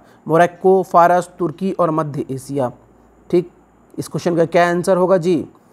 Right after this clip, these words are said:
इब्न बतूता जो था, ठीक है, वो कहाँ का निवासी था? मोरक्को का। कहाँ का निवासी था? मोरक्को का। इब्न बतूता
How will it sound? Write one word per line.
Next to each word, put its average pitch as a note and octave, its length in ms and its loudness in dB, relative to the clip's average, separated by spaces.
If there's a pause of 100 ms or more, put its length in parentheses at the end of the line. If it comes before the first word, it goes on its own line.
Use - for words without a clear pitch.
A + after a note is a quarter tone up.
(360)
इब्न G3 200 2
बतूता F#3+ 560 0
जो F#3+ 140 0
था, E3+ 480 -2 (400)
ठीक F#3 160 -2
है, F#3 200 4
वो C#3 200 -4
कहाँ F3+ 280 2
का F#3 100 2
निवासी G3 380 2
था? A3 200 4 (420)
मोरक्को F3+ 560 -2
का। A2 220 -6
कहाँ F#3 320 0
का F#3+ 80 0
निवासी G3 360 0
था? G#3+ 180 4 (440)
मोरक्को F3+ 420 -2
का। B2+ 240 -6 (140)
इब्न F3+ 240 -2
बतूता F3+ 460 0